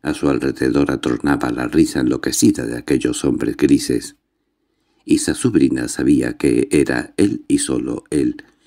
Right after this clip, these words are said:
el responsable de aquellas risas. En cada uno de sus gestos, en cada una de las muecas de su vida cara de bufón se reflejaba claramente esa conciencia,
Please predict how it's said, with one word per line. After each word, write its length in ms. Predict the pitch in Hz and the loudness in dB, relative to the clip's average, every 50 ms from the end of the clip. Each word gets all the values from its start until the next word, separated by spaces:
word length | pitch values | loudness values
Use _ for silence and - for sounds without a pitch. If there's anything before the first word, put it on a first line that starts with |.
| _ _ - | _ _ -2
el 220 | - 71 69 - | 0 2 2 2
responsable 720 | - 58 - - - - - - - 110 - - 64 64 | 0 -4 -4 -4 -4 -4 -2 -2 -4 -2 0 2 2 2
de 100 | 62 - | 2 0
aquellas 540 | 62 58 - - 65 64 - - 62 58 - | -4 -4 -4 -4 -4 -4 -2 -4 -6 -6 -6
risas. 680 | - 62 - 67 62 - - - - - - - - _ _ _ _ _ _ _ _ _ _ _ _ _ _ _ _ _ _ _ _ _ _ _ _ _ - | -6 -4 -2 -4 -4 -4 -8 -12 -12 -14 -16 -16 -18 _ _ _ _ _ _ _ _ _ _ _ _ _ _ _ _ _ _ _ _ _ _ _ _ _ -2
En 160 | - - 62 | 0 0 2
cada 280 | - 69 67 65 65 | 2 0 0 0 2
uno 260 | 64 71 92 104 101 95 | 4 4 4 4 2 0
de 140 | - 92 | 0 -2
sus 220 | - - 80 80 - | -4 -4 -6 -4 -2
gestos, 640 | - 67 67 - - - - 64 58 - - - _ _ _ _ _ _ _ _ _ _ _ - | 0 0 0 0 -2 -6 -8 -8 -8 -8 -12 -20 _ _ _ _ _ _ _ _ _ _ _ -2
en 160 | - 65 - | 0 0 2
cada 280 | - - 139 - 62 - | 2 0 0 0 0 2
una 260 | 65 - - 117 110 | 2 2 2 2 0
de 140 | 98 - 87 | 0 0 0
las 160 | 82 80 76 | 0 0 -2
muecas 400 | 69 76 82 82 - - 143 - | 2 2 2 2 2 0 -2 0
de 100 | - 62 | 0 -2
su 200 | - - 62 64 | -2 0 0 2
vida 420 | 69 71 69 - 62 60 55 50 - | 6 6 6 6 4 -2 -6 -6 -6
cara 320 | - 69 64 65 65 62 | -6 -6 -4 -4 -4 -4
de 140 | 57 62 64 | -4 -4 -2
bufón 420 | 64 64 65 - - 73 73 69 | -2 -2 -2 0 2 2 2 2
se 160 | - - 69 | 2 0 -4
reflejaba 680 | - - - - 64 - - - - 69 67 - 64 - | -4 -4 -8 -12 -12 -12 -10 -6 -4 -4 -4 -4 -6 -8
claramente 680 | - - 62 58 58 65 58 64 69 71 69 - 62 | -6 -6 -6 -4 -4 -2 -2 0 0 0 0 0 -2
esa 200 | 60 - - - | -6 -6 -8 -10
conciencia, 880 | - 65 62 58 60 - - 69 64 62 - - - - - - - | -6 -4 -4 -4 -4 -2 -2 -2 -2 -2 -4 -4 -6 -6 -6 -8 -12